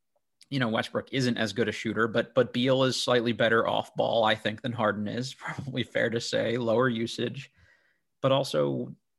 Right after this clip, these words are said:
uh, the Wizards just have more shooting overall, like a conventional big in Thomas Bryant, but, uh,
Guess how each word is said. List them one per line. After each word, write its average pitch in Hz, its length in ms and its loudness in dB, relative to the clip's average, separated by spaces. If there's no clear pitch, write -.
uh, - 280 -20
the 143 80 0
Wizards 160 340 -2
just 190 100 -8
have 208 140 0
more 143 200 0
shooting 143 600 0
overall, 117 640 2
like 113 200 -2
a - 80 -2
conventional 120 580 -2
big 113 320 0
in 107 100 -4
Thomas 107 320 -2
Bryant, 110 440 -2
but, - 280 -4
uh, - 120 -20